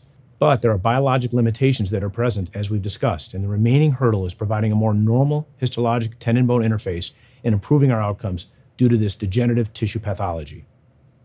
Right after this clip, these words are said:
Now, we know that re-tear rates range between zero and ninety-five percent,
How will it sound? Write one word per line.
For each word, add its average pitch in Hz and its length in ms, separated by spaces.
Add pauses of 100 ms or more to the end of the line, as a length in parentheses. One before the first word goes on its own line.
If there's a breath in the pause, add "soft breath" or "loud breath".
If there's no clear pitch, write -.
(260)
Now, 135 80
we 190 160
know 185 160
that 131 80
re-tear 143 360
rates 110 280
range 117 240
between 107 260
zero 127 440
and 110 120
ninety-five 107 540
percent, - 460